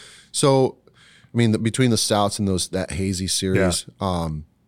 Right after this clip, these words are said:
Speaker 1: we started to think this, this is where we should, this is the direction we should go. Uh, and then started, we were already doing fruited sours. We just started to back sweeten them instead of ferment the fruit out. That's
Speaker 2: Mm.
Speaker 1: literally the biggest difference. And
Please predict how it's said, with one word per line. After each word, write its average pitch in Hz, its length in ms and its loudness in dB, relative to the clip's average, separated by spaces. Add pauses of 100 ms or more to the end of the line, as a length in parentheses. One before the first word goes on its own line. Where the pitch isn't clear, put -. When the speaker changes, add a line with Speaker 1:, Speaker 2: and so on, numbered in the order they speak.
(120)
Speaker 1:
we 90 140 -8
started 92 320 -2
to 87 80 -4
think 90 260 -6
this, - 300 -4 (100)
this 101 200 -4
is 87 160 -4
where 90 180 -2
we 82 120 -4
should, - 220 -10
this 90 200 -6
is 85 100 -6
the 80 100 -8
direction 82 420 -8
we 80 100 -8
should 85 160 -8
go. 123 360 2 (540)
Uh, 90 380 -2
and 90 180 -4
then 87 440 -6 (140)
started, 95 420 -2
we 117 120 -2
were 110 160 0
already 95 300 0
doing 90 240 -2
fruited 85 360 -4
sours. 87 680 -4
We 92 160 -6
just 85 220 -4
started 90 340 -4
to 78 80 -8
back 82 300 -8 (560)
sweeten 90 380 -4
them 87 100 -6
instead 82 440 -6
of 78 340 -12
ferment 85 380 -6
the 76 60 -14
fruit 76 240 -10
out. 73 240 -12 (120)
That's 90 260 -8
Speaker 2:
Mm. 131 160 -2
Speaker 1:
literally 92 280 -4
the 85 100 -8
biggest 80 340 -10
difference. - 520 -8 (340)
And 87 340 -4